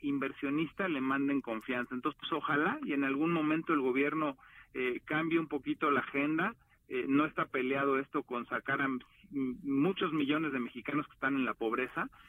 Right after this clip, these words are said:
pero evidentemente yo creo que el dinero no va a alcanzar si volvemos a tener, como tú bien decías, un año de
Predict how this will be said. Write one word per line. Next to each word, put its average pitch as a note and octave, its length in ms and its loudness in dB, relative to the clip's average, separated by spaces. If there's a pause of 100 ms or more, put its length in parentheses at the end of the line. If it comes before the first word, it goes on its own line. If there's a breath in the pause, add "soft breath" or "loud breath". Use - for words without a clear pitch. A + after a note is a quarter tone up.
(300 soft breath)
pero A#2+ 300 2
evidentemente D#3 680 2
yo D3+ 140 6
creo D#3+ 140 2
que - 360 -2
el B2 100 0
dinero C#3+ 340 4
no D3 160 2
va D3+ 80 2
a - 20 2
alcanzar C#3 480 -2
si D3 60 -6
volvemos C3 360 2
a C3+ 100 -2
tener, B2+ 340 2
como A#2+ 240 -2
tú C3 120 0
bien C3 200 2
decías, B2 400 0
un C3+ 180 2
año C3 300 2
de G#2+ 100 0